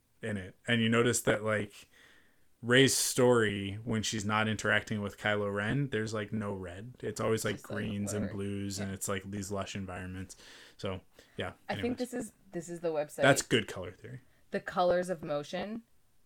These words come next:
Speaker 2: is
Speaker 1: Yeah.
Speaker 2: brilli-, it's a brilliant website, um, where you can go and see all the movies, like, just the colors of movies
Speaker 1: Yeah.
Speaker 2: from a frame of each one, and you can see how color theory works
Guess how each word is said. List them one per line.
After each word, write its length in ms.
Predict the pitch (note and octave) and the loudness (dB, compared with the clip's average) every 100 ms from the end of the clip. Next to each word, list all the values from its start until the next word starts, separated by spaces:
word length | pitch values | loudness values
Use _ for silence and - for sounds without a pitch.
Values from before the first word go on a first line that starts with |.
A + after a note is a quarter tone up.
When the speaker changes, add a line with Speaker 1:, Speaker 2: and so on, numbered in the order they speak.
| _ - | _ -8
Speaker 2:
is 140 | E3+ | -4
Speaker 1:
Yeah. 140 | G2+ G#2 - | -4 -6 -10
Speaker 2:
brilli-, 680 | E3+ D#3+ D3+ D#3 D#3 D#3 C#3+ | -10 -8 -8 -4 -2 -2 -4
it's 140 | - | -10
a 40 | D3 | -10
brilliant 640 | - D3+ D#3+ D#3+ D#3 D3 - | -10 -2 -2 0 -4 -8 -6
website, 640 | C3+ - C3 D3+ F#3 - _ _ _ _ - | -6 -2 -2 -2 -4 -12 _ _ _ _ -4
um, 360 | E3 C#3+ C#3+ - | 0 0 -4 -8
where 160 | D#3+ | -8
you 100 | D#3+ | -6
can 160 | D3 E3+ | -6 -6
go 200 | D#3 D3 | -2 -2
and 180 | D#3 D#3 | -2 -6
see 500 | - - D3 D3 D3 - | -8 -8 -6 -4 -6 -4
all 460 | D3 D3 D3 D3 C#3+ | 0 2 4 2 0
the 120 | D#3 | -6
movies, 500 | D3 D3 E3 F3+ F#3 | -6 -6 -6 -6 -6
like, 180 | D#3 - | -8 -8
just 160 | D3 | -10
the 80 | D#3 | -10
colors 520 | - E3 D3 D3+ D3+ | -8 -4 -2 -2 -4
of 140 | D#3 - | -6 -6
movies 540 | C3+ C3+ D#3+ G#3+ A#3 | -8 -6 -4 -4 2
Speaker 1:
Yeah. 180 | A#2+ G2 - - | 2 2 -6 -4
Speaker 2:
from 160 | E3+ A#2 | -4 -2
a 80 | |
frame 320 | C#3 E3 D#3 D#3 | -4 -4 -2 -4
of 120 | - | -6
each 220 | D3 - | -8 -6
one, 260 | C#3+ D#3 - | -4 -4 -4
and 140 | E3+ | -6
you 60 | D3+ | -8
can 160 | F3+ | -8
see 320 | F3 - D#3 D#3 | -8 -8 -8 -6
how 160 | F3 | -6
color 300 | E3 D#3 D3+ | -4 -4 -4
theory 260 | C3+ C3 A#2+ | -6 -10 -10
works 320 | - - - | -12 -12 -16